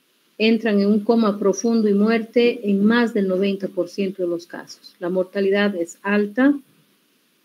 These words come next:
y el único tratamiento en realidad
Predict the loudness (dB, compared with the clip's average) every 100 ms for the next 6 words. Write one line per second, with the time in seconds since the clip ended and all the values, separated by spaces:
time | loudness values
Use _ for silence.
0 | _ _ 2 6 6 4 0 -2 2 6
1 | 6 4 2 2 4 4 4 2 0 -2
2 | -4 -10 _ _ _ _ -6 -4 -2 0
3 | 4 6 6 4 0 -4 -4 -4 -2 0
4 | 2 0